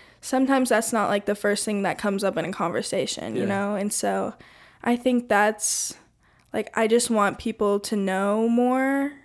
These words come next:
Speaker 1: and I think through that, I try to be so perfect that it just gets in my head and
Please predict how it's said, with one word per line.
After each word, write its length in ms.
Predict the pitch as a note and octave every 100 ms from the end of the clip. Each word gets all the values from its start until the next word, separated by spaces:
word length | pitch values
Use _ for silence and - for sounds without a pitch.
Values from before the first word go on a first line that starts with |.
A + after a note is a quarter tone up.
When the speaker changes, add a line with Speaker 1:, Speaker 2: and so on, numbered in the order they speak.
| _
Speaker 1:
and 400 | A#3+ A#3 A#3 A3+ - _ _ -
I 120 | A3+
think 640 | A#3 B3 A#3 A#3 - - - _ _ _ _ _ _
through 320 | - B3 B3
that, 300 | B3+ B3 -
I 120 | G#3+
try 600 | G#3 - A3 G3+ G3+ G#3 G3+ -
to 140 | A3
be 440 | G3+ F#3+ G3 G#3
so 320 | G#3+ - G#3 G3+
perfect 800 | - G3+ G3+ A#3 A#3+ A#3+ - -
that 120 | A3 G3+
it 140 | G3
just 240 | G3+ -
gets 220 | - G3 G#3
in 80 | F#3+
my 160 | -
head 300 | G#3 - -
and 100 | A2